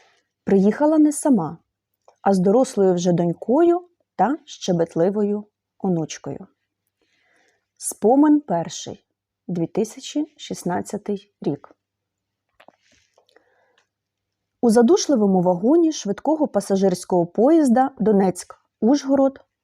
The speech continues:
було яблуку ніде впасти. З верхнього ярусу, попідпиравши підборіддя своїми долонями чи кулаками, носами у вікна повтикалися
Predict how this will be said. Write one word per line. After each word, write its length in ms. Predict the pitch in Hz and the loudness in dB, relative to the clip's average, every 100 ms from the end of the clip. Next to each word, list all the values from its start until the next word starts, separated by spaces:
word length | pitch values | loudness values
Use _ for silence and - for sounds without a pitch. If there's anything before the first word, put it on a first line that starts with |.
| - | -4
було 220 | 208 254 | 0 2
яблуку 560 | 254 226 196 196 - 170 | 4 2 0 -4 -10 -8
ніде 240 | 170 170 | -8 -8
впасти. 520 | 170 - 143 - - 214 _ _ _ - - _ _ _ _ - | -10 -8 -8 -8 -16 -20 _ _ _ -20 -20 _ _ _ _ -10
З 140 | 208 202 | -4 2
верхнього 480 | 311 - 220 190 | 2 2 -4 -2
ярусу, 600 | 190 202 302 302 - 254 - - - _ - | 0 2 2 0 -2 -10 -10 -20 -20 _ -4
попідпиравши 760 | 220 233 247 269 349 523 - 202 | -2 -2 0 2 2 0 -4 -4
підборіддя 580 | 196 170 185 233 196 196 | -2 0 2 2 2 -2
своїми 480 | - 196 185 180 | 0 0 2 2
долонями 540 | 175 180 202 190 180 175 | 0 0 2 2 0 -2
чи 160 | - | -6
кулаками, 720 | 175 170 165 - 233 302 269 269 - - - _ - | -4 -2 -2 -2 2 4 2 -2 -14 -20 -20 _ -2
носами 560 | 214 220 - 427 277 175 | -2 0 0 2 2 2
у 120 | 202 | 0
вікна 340 | 185 294 - 339 | 0 0 0 -2
повтикалися 960 | 220 190 185 - 180 285 285 - 269 | -2 -2 -4 0 0 0 -4 -8 -8